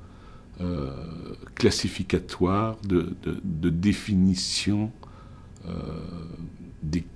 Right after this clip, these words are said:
catégories, euh, médicales, euh, euh, qui est à la base, là, de,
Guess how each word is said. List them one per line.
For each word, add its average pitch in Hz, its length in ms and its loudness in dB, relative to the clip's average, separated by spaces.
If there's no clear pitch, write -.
catégories, 98 1400 2
euh, 85 40 -8
médicales, 95 920 2
euh, 87 220 -6
euh, 85 140 -6
qui - 100 2
est 98 160 4
à 104 60 10
la 90 160 6
base, 113 580 4
là, 101 220 0
de, 85 320 -2